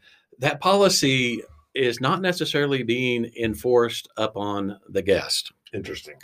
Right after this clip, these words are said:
Speaker 1: They, there are apparently plenty of guests that are showing up at their restaurants, and once they're seated at their table,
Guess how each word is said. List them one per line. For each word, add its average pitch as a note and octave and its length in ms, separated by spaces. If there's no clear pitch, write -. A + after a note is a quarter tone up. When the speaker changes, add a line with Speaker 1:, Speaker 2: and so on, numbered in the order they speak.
Speaker 1:
They, G#2 500
there G#2 240
are B2+ 360
apparently A#2+ 580
plenty G3 340
of D3+ 140
guests A2+ 560
that G#2 320
are G2+ 100
showing C3+ 300
up B2 160
at A2+ 80
their A2+ 120
restaurants, G#2 600
and F2+ 100
once A2+ 240
they're F#2+ 140
seated D#3 340
at B2+ 140
their A2+ 100
table, G#2 460